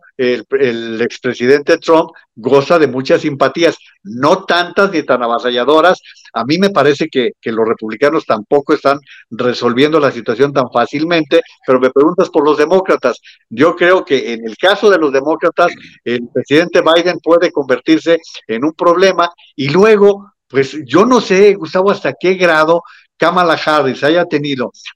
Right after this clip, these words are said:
una gestión deficiente o hasta qué grado el, la vicepresidenta tiene límites. Acuerda-, acuérdate que los vicepresidentes son realmente decorativos, son para andar en inauguraciones, son para andar, para eso los han utilizado en Estados Unidos,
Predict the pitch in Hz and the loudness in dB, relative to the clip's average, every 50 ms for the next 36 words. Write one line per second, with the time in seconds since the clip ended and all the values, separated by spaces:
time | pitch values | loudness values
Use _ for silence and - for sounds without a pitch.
0 | _ _ 156 156 180 180 190 180 160 - - 131 135 - - 143 147 143 135 135 | _ _ 0 2 2 2 2 0 0 0 -2 -2 -2 -4 -2 0 0 0 0 -2
1 | - _ _ _ _ _ _ _ 135 120 143 127 127 127 123 120 - - 175 175 | -6 _ _ _ _ _ _ _ -4 0 0 0 0 -2 -8 -12 -6 -2 0 0
2 | 175 156 139 170 170 170 - - - _ - 117 127 123 123 - - 120 - - | 0 0 -2 -2 -4 -4 -6 -12 -16 _ -2 0 2 2 2 0 -2 -4 -2 2
3 | 185 190 190 180 180 175 175 175 165 180 180 180 _ _ _ - 123 127 127 127 | 2 2 2 4 2 2 2 2 2 0 -2 -4 _ _ _ -4 0 0 2 2
4 | 131 139 - 123 127 120 131 160 151 127 131 131 127 139 139 135 - 147 135 - | 0 0 -2 -6 -12 -18 -18 -12 -6 -2 -2 0 0 -2 -4 -2 -2 -2 -2 0
5 | 147 131 131 135 143 160 170 160 - 170 165 160 - 156 165 170 175 160 165 208 | -2 -4 -4 -2 0 0 0 0 0 -2 -2 0 0 -2 -2 -2 -2 -2 0 0
6 | 240 247 226 196 202 - 127 107 - - - - - - _ - 107 117 - 123 | 0 0 0 -2 -2 -2 -4 -4 -4 -8 -18 -20 -20 -20 _ -6 -6 -6 -2 0
7 | 127 139 180 214 175 139 - - 143 180 214 214 214 208 - 196 165 156 139 135 | 2 2 4 2 2 0 0 2 2 2 4 2 0 0 0 0 0 0 -2 -4
8 | 131 - 127 - - 120 110 127 131 151 170 160 160 202 196 202 - _ _ _ | -6 -8 -8 -6 -6 -8 -4 -2 0 0 0 0 0 0 0 -2 -6 _ _ _
9 | _ - 156 170 185 175 165 170 185 190 185 190 190 202 208 196 180 - - 143 | _ -2 -2 -2 0 0 2 2 2 2 0 0 2 2 2 2 2 0 0 0
10 | 131 117 110 104 - 123 147 196 226 262 196 127 - - _ _ _ _ 110 - | 0 0 -2 -4 -6 -6 -6 -4 -2 -2 -2 -2 -2 -6 _ _ _ _ -4 -4
11 | 147 160 - 214 190 165 143 151 156 170 196 190 180 160 143 135 123 123 117 117 | -2 0 0 0 0 0 0 0 -2 -2 -4 -6 -8 -10 -8 -6 -6 -8 -8 -8
12 | 120 123 113 110 - - 123 135 151 180 202 202 170 135 147 160 156 190 180 156 | -8 -6 -4 -4 -4 -2 0 0 2 2 2 0 -2 -2 -4 -4 -2 0 0 0
13 | 139 135 160 165 - - - - - - _ 139 135 123 123 143 196 247 233 247 | 0 0 -2 -4 -4 -6 -12 -20 -20 -8 _ -2 0 2 4 4 4 4 4 2
14 | 220 175 139 131 160 190 196 196 165 143 127 123 - 156 165 180 160 139 - - | 0 0 -2 -2 -4 -6 -6 -6 -8 -10 -10 -8 -6 -6 -6 -6 -8 -10 -6 -4
15 | 147 156 156 147 - 143 143 165 202 208 185 143 - | -4 -2 -2 -4 -6 -8 -6 -4 -2 -2 -2 -2 -4